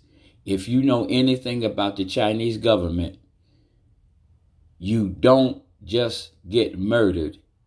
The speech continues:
if you are in high rank. In other words, if you are a government employee or you work for the Chinese government and you decide that you are going to be a whistleblower,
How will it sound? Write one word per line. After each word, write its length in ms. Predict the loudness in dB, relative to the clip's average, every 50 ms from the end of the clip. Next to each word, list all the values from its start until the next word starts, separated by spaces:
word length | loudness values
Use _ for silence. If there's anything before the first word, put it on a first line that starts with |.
| _ -2
if 240 | -2 -2 -2 -2
you 200 | -4 -4 -4 -4
are 260 | -2 -2 -2 -2 -2 -4
in 560 | -4 -2 0 2 2 2 2 0 0 -2 -6 -12 _ _ _ _ _ _
high 220 | -6 -2 0 2
rank. 400 | 2 2 2 0 -2 -4 -8 -10
In 120 | -4 -2
other 180 | 0 0 0 0
words, 340 | 0 2 2 2 2 2 -2 -8 -18 -20 _ _ -4
if 220 | -2 -2 -2 0
you 200 | 0 0 2 2
are 180 | 2 0 -2 -2 0
a 140 | -2 -2
government 680 | -2 0 2 2 2 2 2 -2 -4 -4 -6 -6 -8 -14 _ _ _ _ _ _ _ _ -8
employee 920 | -6 -6 -6 -6 -4 -2 0 0 0 0 0 -2 -2 -2 -2 -4 -8 -10 _
or 120 | -2 -2
you 180 | 0 0 -2 -4
work 240 | -2 -2 -2 -2 -2
for 140 | -2 -2 -2
the 120 | -2 -2
Chinese 460 | -2 -2 -2 -2 0 0 -2 -2 -2
government 580 | 0 0 0 2 2 0 0 -2 -4 -4 -8 -12 _ _ _ _ _ _ _ _ _ _ _ _ _ _ -4
and 340 | -2 0 0 2 0 -2 -2
you 280 | -2 2 4 4 4
decide 540 | 4 2 0 -2 0 0 -2 0 0 0 -2
that 120 | -2 -2 -4
you 260 | -2 0 2 2 2
are 100 | 0 -2
going 240 | -2 -4 -4 -2 -2
to 60 | -4
be 280 | -4 -4 -4 -4 -2 -2
a 140 | -2 -2 0
whistleblower, 800 | 0 0 0 2 0 0 0 0 0 0 0 0 -4 -10 -16